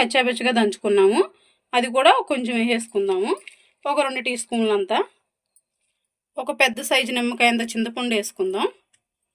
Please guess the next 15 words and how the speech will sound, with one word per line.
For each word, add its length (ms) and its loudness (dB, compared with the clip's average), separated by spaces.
పుదీనా, 360 6
శుభ్రం 420 2
చేసుకున్న 340 0
పుదీనా 300 2
వేసేసుకుందాం. 640 -4
సన్నగా 340 4
కట్ 180 2
చేసుకున్న 420 -2
కొత్తిమీర 380 -4
కూడా 120 2
వేసేసుకుందాం. 560 -4
కొద్దిగా 300 4
కరివేపాకు 400 2
వేసుకుందాం. 500 -4
కొద్దిగా 340 2